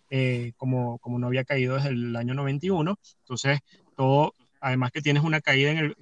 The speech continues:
con riesgo sistémico en el equity, el área de energía en particular, para mí, es un área donde va a haber riesgo sistémico y ahí las caídas pueden ser más profundas. Pero luego, después de eso,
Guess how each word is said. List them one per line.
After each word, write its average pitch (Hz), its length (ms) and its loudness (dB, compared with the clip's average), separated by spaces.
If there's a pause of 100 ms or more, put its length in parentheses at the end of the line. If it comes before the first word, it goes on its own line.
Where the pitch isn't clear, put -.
(160)
con 127 140 -6
riesgo 127 240 0
sistémico 139 720 -2
en 120 140 -6
el 131 100 0
equity, 170 460 0 (500)
el 135 240 -2
área 190 260 8
de 165 80 4
energía 139 300 0
en 139 80 0
particular, 160 560 -4
para 123 180 -6
mí, 123 260 -2 (100)
es 127 100 -4
un 135 140 0
área 131 260 2
donde 120 380 -4
va 113 200 -6
a 120 40 -2
haber 123 200 -2
riesgo 131 260 -2
sistémico 143 560 -4
y 139 60 -2
ahí 131 340 -2 (300)
las 120 140 -8
caídas 120 340 -2
pueden 131 160 -4
ser 127 160 -4
más 127 160 -2
profundas. 127 540 -4 (320)
Pero 202 260 6
luego, 180 300 6
después 156 280 2
de 175 140 8
eso, 175 260 0